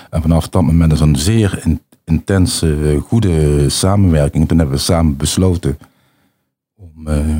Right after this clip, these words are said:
een symposium, eh, te organiseren. En we hebben een eigen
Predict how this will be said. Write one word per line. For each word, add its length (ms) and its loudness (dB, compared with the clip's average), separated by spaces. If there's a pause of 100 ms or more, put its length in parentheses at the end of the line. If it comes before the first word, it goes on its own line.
(160)
een 140 0
symposium, 580 0
eh, 120 0
te 160 -6
organiseren. 720 -2
En 140 -8
we 60 -4
hebben 180 -4
een 60 -2
eigen 560 -4